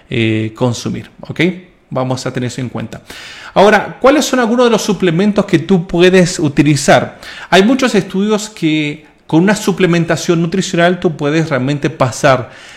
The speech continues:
eh, por estos momentos de la hiper-, hipertiroidismo de una manera mucho mejor. Entonces, vamos a ver algunos suplementos nutricionales. Vitamina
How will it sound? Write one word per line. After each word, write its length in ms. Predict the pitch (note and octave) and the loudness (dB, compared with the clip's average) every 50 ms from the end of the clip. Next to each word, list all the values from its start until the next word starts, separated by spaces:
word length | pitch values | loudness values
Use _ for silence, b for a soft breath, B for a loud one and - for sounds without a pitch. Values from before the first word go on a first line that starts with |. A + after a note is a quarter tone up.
| B B B B | B B B B
eh, 480 | - B2+ B2 B2 A#2+ A#2+ A#2 A2 - - - | -4 -2 0 0 0 0 -2 -4 -6 -6 -2
por 180 | C3+ C3+ - | 2 4 4
estos 260 | F#3 F3 F#3 - F3+ | 4 2 2 2 0
momentos 760 | E3 D#3 D3 D#3 D#3+ D3+ C#3 C3 C3 A#2+ A2+ A2+ - - - B B B B B B B B B | 2 2 2 2 2 2 0 -2 -4 -4 -6 -8 -12 -16 -20 B B B B B B B B B
de 160 | - A#2 B2+ | -2 0 0
la 140 | A#2+ A#2+ B2+ | 2 2 2
hiper-, 420 | C#3+ - - - D3+ C#3+ D3 C#3+ - - | 2 2 2 0 0 0 0 -4 -8 -6
hipertiroidismo 1120 | D3+ D#3 D#3+ - - - B2+ A#2+ - - C3 A#2+ A#2+ A#2+ A#2+ C#3+ D3 B2+ B2+ C3 C3+ C#3+ C#3 | -4 -2 -2 -2 -2 -4 -4 -4 -4 -2 -2 -2 0 0 0 0 0 0 0 0 0 0 0
de 80 | C3 C3 | 0 0
una 120 | B2+ B2 | -2 -2
manera 720 | A#2+ B2 B2 B2 A#2+ B2+ B2+ C3 C3 C3+ C#3 D3 - - C#3+ | -2 -4 -4 -4 -4 -2 -2 -2 -2 -2 -4 -4 -6 -6 -4
mucho 500 | C3 B2+ C3 B2+ C3 - C3 B2 - - | -2 -2 -2 -2 -2 -4 -4 -4 -4 -4
mejor. 440 | C#3 B2+ B2 B2+ - - - - - | -4 -2 -2 -2 -2 -2 -4 -4 -4
Entonces, 540 | A#2+ A#2 A#2+ A#2 E3 E3 D#3+ F#3+ F3 - B B B B B B B | -4 -4 -2 0 0 0 0 -2 -4 -4 B B B B B B B
vamos 400 | - E3 F#3+ G#3+ A#3+ A#3 A#3 - | 0 0 2 2 2 0 0 -2
a 60 | F3+ E3 | -2 0
ver 160 | F#3 F#3 E3+ | 0 0 0
algunos 420 | D#3 C#3 C#3 D3 E3 E3+ F3+ E3+ | -2 -2 -2 -2 -2 -2 -2 -4
suplementos 640 | - - D3 C3+ C3 B2+ C3 C#3 C#3 C#3 D3 C#3+ C#3 | -4 -6 -6 -4 -4 -2 -2 -2 -2 -2 -2 -2 -2
nutricionales. 720 | C#3 C3+ C#3+ C#3+ C#3 - D#3 C#3 A#2+ A#2 A#2 A2 - B B B B B B B B B B B2+ | -2 -2 -2 -4 -4 -2 -2 -2 -2 -2 -4 -8 -12 B B B B B B B B B B -2
Vitamina 680 | B2 D3+ F#3 F3+ F#3+ F#3 E3+ F3 F#3+ G3 F#3+ F3+ D#3 | 2 2 2 4 4 2 2 4 4 2 4 4 2